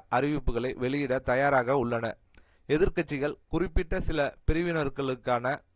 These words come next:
கடன் தள்ளுபடியை வாக்குறுதியாக முன்வைத்துள்ள நிலையில் ஆளுங்கட்சியும் புதிய நிவாரண அறிவிப்புகளை வெளியிடுமா என்ற எதிர்பார்ப்பு மக்களிடையே உருவாகியுள்ளது. கடந்த முறை விதிக்கப்பட்ட நிபந்தனைகள் காரணமாக சிலர் பயன்பெறவில்லை என்பதால்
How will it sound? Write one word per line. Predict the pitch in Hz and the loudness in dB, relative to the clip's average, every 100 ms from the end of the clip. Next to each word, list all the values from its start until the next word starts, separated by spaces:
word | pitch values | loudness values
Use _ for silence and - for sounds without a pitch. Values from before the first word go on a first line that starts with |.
| _ - | _ -2
கடன் | 143 160 175 143 | 2 2 0 0
தள்ளுபடியை | 143 139 123 127 147 - | 2 2 2 0 -4 2
வாக்குறுதியாக | 131 156 170 139 135 123 135 131 | 2 4 0 0 0 0 0 -4
முன்வைத்துள்ள | 143 156 143 143 135 120 113 | -6 -4 -2 0 0 0 -2
நிலையில் | 113 104 139 - - _ _ - | -4 -4 -6 -8 -20 _ _ 0
ஆளுங்கட்சியும் | 135 190 190 151 135 131 135 151 | 2 2 0 -4 -6 -8 -8 0
புதிய | - 160 180 175 | 0 2 0 -2
நிவாரண | 147 156 151 156 147 127 | 0 2 2 -2 -4 -4
அறிவிப்புகளை | 147 156 - 117 120 - 127 | -2 -2 0 0 -2 -4 -6
வெளியிடுமா | 151 156 127 127 123 110 | -4 -4 -2 -2 -2 -4
என்ற | 123 123 | -4 -4
எதிர்பார்ப்பு | 131 147 - 135 117 135 | -2 -4 0 0 4 2
மக்களிடையே | 127 117 - 170 127 120 139 - 139 | 2 -8 -4 -4 -2 -4 -6 -6 -2
உருவாகியுள்ளது. | 139 139 131 117 110 107 107 - _ _ _ _ - | 2 2 0 -4 -4 -4 -10 -14 _ _ _ _ 0
கடந்த | 139 185 185 | 0 2 2
முறை | 151 139 160 - 131 | 2 2 0 -4 -8
விதிக்கப்பட்ட | 156 160 147 139 117 135 - | -4 -2 0 0 -2 -4 -6
நிபந்தனைகள் | 123 131 156 156 135 110 135 - | -8 -2 0 0 -2 -4 -6 -6
காரணமாக | - 135 143 143 131 123 156 139 | -2 0 0 0 -2 -2 -4 -2
சிலர் | 135 147 - | -2 -4 -2
பயன்பெறவில்லை | 135 156 165 139 127 135 127 131 120 | -2 -2 -4 0 0 0 -2 -4 -4
என்பதால் | 117 110 113 139 | -4 -4 -2 -4